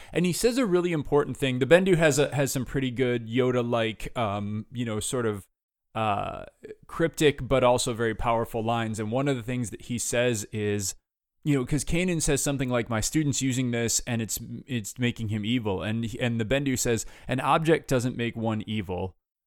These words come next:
A knowledge doesn't make one evil, but what one does with it is what makes one good or evil." Um, and so I thought that was an important point, that just being in possession of or even using a Sith holocron is not really the dark side of the Force.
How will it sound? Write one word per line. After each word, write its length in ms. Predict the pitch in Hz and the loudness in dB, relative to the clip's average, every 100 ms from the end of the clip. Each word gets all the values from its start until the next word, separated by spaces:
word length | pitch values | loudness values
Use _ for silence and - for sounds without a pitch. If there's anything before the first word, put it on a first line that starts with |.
| _ | _
A 100 | 117 | -2
knowledge 480 | 113 131 170 165 127 | 2 6 6 6 4
doesn't 260 | 127 113 - | 0 0 -4
make 220 | 110 110 | -4 -2
one 180 | 104 101 | -4 -4
evil, 280 | 104 101 101 | -6 -4 -4
but 200 | 101 110 | -2 0
what 180 | 120 117 | 0 2
one 200 | 117 101 | 0 2
does 240 | 135 139 | 4 4
with 240 | 117 107 | 2 0
it 220 | 101 92 98 95 | -2 -4 -8 -6
is 220 | 110 104 | -6 -4
what 240 | 110 101 | -2 -2
makes 300 | 107 104 - | -2 -4 -4
one 160 | 110 104 | -4 -4
good 180 | 101 95 | -4 -4
or 80 | |
evil." 380 | 92 95 - - _ _ _ - | -8 -10 -14 -20 _ _ _ -2
Um, 320 | 113 110 113 | 0 0 0
and 240 | 127 117 110 | -2 0 0
so 360 | - 123 120 117 | 2 2 2 2
I 100 | 139 | 4
thought 200 | 147 135 | 4 6
that 180 | 139 127 | 4 4
was 120 | 123 | -2
an 80 | 117 | -4
important 480 | 113 - 117 110 | -2 0 0 -2
point, 400 | - 120 113 110 | -4 -4 -4 -4
that 100 | 110 | -6
just 300 | 107 120 117 | -4 -4 -4
being 220 | 117 131 127 | -2 0 0
in 140 | 113 | 0
possession 520 | 113 104 117 110 120 | -2 0 0 0 -2
of 200 | 110 104 | -2 0
or 80 | 107 | -2
even 400 | 107 101 104 117 | -2 -4 -6 -8
using 400 | 113 143 127 113 | 0 0 0 -2
a 40 | 104 | -2
Sith 240 | 120 107 | -4 -2
holocron 580 | 110 107 - 110 101 98 - _ _ - | 0 -2 -2 -4 -2 -6 -10 _ _ -4
is 180 | 139 | -4
not 240 | 151 139 131 | 0 -2 2
really 240 | 127 113 | 2 2
the 140 | 101 101 | 0 0
dark 340 | 110 110 - | 0 0 -2
side 320 | - 107 101 | 0 0 0
of 100 | 98 | -4
the 80 | 98 | -8
Force. 500 | - 107 101 98 | -8 -6 -4 -6